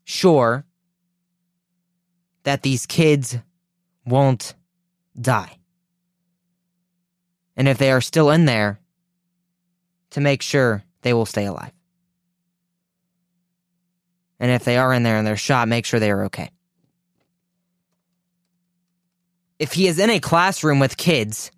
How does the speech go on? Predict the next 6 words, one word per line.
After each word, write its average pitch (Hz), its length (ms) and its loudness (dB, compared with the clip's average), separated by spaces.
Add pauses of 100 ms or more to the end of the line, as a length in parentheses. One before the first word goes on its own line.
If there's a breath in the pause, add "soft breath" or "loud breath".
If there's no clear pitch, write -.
(120)
at 143 100 -2
any 180 260 2
point, - 520 -4 (600)
shot 185 400 2
or 160 140 4
not, 139 480 -2